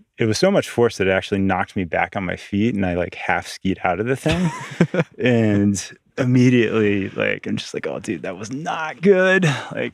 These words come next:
Speaker 1: what broke?" You know? And my eye, my helmet, my goggles got pushed up.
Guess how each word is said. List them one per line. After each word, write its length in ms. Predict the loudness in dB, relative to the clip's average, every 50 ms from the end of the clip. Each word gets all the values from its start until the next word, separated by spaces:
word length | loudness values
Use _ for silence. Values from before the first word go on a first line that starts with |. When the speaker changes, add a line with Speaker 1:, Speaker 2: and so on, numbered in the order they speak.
| _ -16
Speaker 1:
what 460 | -12 -4 0 2 4 4 2 2 0 2
broke?" 480 | 4 6 6 6 6 4 4 2 2
You 100 | 2 4
know? 280 | 4 4 4 4 2 2 -2 -8 -14 -14 -16 -18 -14 -4 0
And 100 | 2 4
my 140 | 4 4 4
eye, 200 | 4 4 2 2 0 -2 -2 0 0
my 100 | 0 2
helmet, 380 | 4 4 4 4 4 2 2
my 260 | 2 2 2 0 0 0 2
goggles 340 | 2 4 4 2 2 2
got 180 | 2 0 0 -2
pushed 360 | -2 0 0 0 0 2 2 2
up. 260 | 4 4 2 0